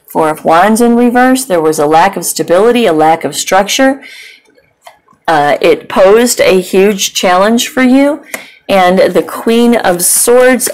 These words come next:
executed something in regards to this situation. The Knight of Swords. Okay, hold on. What's happening here? Is this communication coming in?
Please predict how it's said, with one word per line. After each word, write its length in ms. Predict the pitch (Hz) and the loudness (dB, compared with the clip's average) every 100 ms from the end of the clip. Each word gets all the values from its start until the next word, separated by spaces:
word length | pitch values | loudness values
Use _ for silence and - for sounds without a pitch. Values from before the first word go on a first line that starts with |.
| - | -4
executed 1000 | 196 220 - 226 - - 175 160 151 - - - - | -2 -2 -2 -4 -4 -2 2 2 2 -2 -16 -12 -6
something 800 | - - 214 214 - 180 165 175 - | -2 0 0 0 -2 0 0 -2 -2
in 240 | 175 165 | 0 2
regards 920 | 165 165 170 156 151 151 147 143 - - | 0 0 -2 0 -2 0 -2 -4 -6 -4
to 280 | - 180 156 | -4 -2 -2
this 180 | 147 | -2
situation. 960 | - - 147 - 143 147 151 - - - - - - | -2 -6 -8 -8 -2 -2 -2 -4 -8 -10 -18 -20 -10
The 160 | 175 175 | -2 -2
Knight 440 | 170 147 156 185 | 0 0 0 -2
of 160 | 175 151 | -4 -2
Swords. 680 | - - 139 135 - - - | -4 -2 -2 -4 -6 -8 -8
Okay, 760 | 160 190 - 170 208 - - 180 - | -8 -8 -8 -4 -2 -2 -6 -12 -4
hold 280 | 165 214 | -2 0
on. 400 | 214 226 208 - - - - - | 0 0 -2 -4 -12 -20 -20 -8
What's 280 | - 202 - | -2 -2 -2
happening 560 | 185 208 185 165 147 | -4 -2 -2 -4 -4
here? 200 | 147 131 | -4 -2
Is 140 | 143 - | -4 -4
this 160 | 165 | -6
communication 760 | - 190 196 202 190 185 196 233 | -6 -4 -2 -2 -2 -2 0 -4
coming 320 | 226 247 262 | -2 0 2
in? 220 | 277 302 | 2 0